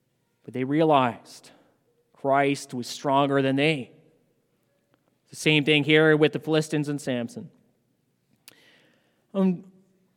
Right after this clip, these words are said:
well, the Philistines, they did not immediately capture Samson, but their army captured the attention of the Israelites.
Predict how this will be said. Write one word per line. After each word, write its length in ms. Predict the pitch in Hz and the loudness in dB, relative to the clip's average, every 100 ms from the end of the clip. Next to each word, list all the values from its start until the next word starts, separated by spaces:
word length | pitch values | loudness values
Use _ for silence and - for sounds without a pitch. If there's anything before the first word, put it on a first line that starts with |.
| - | 0
well, 240 | 185 220 | 6 6
the 100 | 208 | 6
Philistines, 540 | 202 233 277 - 196 190 | 4 4 4 2 2 2
they 100 | 180 | 4
did 160 | 180 | 4
not 160 | 185 175 | 4 4
immediately 580 | 160 165 220 262 156 135 | 4 4 4 4 2 0
capture 440 | - 139 127 131 | 0 0 0 -4
Samson, 720 | - 143 127 135 - 196 277 | -4 0 0 0 0 0 2
but 160 | 220 165 | 0 2
their 380 | 156 139 131 123 - _ _ _ _ _ _ _ - | 2 4 2 0 -18 _ _ _ _ _ _ _ -4
army 460 | 135 147 156 165 | 0 0 0 0
captured 600 | 165 - 151 151 - 151 | -2 -2 0 0 -2 -4
the 100 | 143 | -2
attention 480 | 135 - 139 131 135 | -4 -4 -4 -4 -6
of 80 | 120 | -4
the 100 | 131 | -2
Israelites. 680 | 185 143 104 - - - | -2 -2 -4 -14 -20 -20